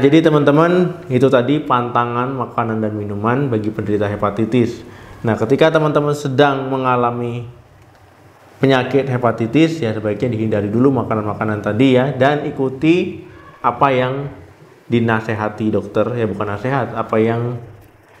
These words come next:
dikonsultasikan dokter ya, itu yang diceritakan dokter ataupun yang dikasih arahan, ya itu diikuti ya. Jangan hanya mengkonsumsi obat tapi tanpa mengikuti aturan-aturan yang sudah diberikan.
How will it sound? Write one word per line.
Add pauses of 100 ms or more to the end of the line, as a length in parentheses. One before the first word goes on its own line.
dikonsultasikan
dokter
ya,
itu
yang
diceritakan
dokter
ataupun
yang
dikasih
arahan,
ya
itu
diikuti
ya. (320)
Jangan
hanya
mengkonsumsi
obat
tapi
tanpa
mengikuti
aturan-aturan
yang
sudah
diberikan.